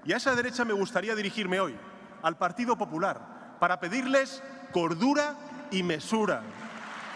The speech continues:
Cordura y mesura. Y para decirles que lo que deben hacer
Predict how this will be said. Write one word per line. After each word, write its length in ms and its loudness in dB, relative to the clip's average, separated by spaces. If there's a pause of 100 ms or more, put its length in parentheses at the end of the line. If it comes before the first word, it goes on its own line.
(360)
Cordura 380 6
y 60 2
mesura. 420 2 (1120)
Y 60 2
para 220 8
decirles 560 4 (1600)
que 100 2
lo 120 4
que 120 2
deben 240 6
hacer 380 4